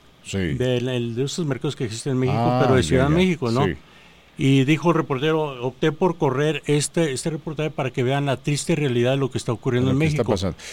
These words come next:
Speaker 1: Bueno,
Speaker 2: No,
Speaker 1: eh,
Speaker 2: no.
Speaker 1: eh, en, en, en Bolivia han tomado medidas muy estrictas, pero hay un
Speaker 2: Sí,
Speaker 1: problema.
Speaker 2: caray, hombre.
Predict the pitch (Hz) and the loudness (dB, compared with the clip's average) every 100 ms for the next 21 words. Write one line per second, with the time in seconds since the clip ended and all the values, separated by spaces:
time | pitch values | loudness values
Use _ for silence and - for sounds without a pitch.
0 | - 160 156 87 165 113 107 160 190 156 | -2 2 2 2 2 2 0 -2 0 -2
1 | - 160 147 - 156 147 175 247 202 135 | 0 -2 -2 -2 -2 0 0 2 2 2
2 | 135 147 127 139 127 107 156 117 - 127 | 2 4 4 4 4 4 4 2 2 0
3 | 117 - 95 - 107 139 143 113 110 170 | 0 -2 -4 0 2 2 2 2 4 4
4 | 98 85 113 131 113 95 | 4 0 -4 -8 -8 -12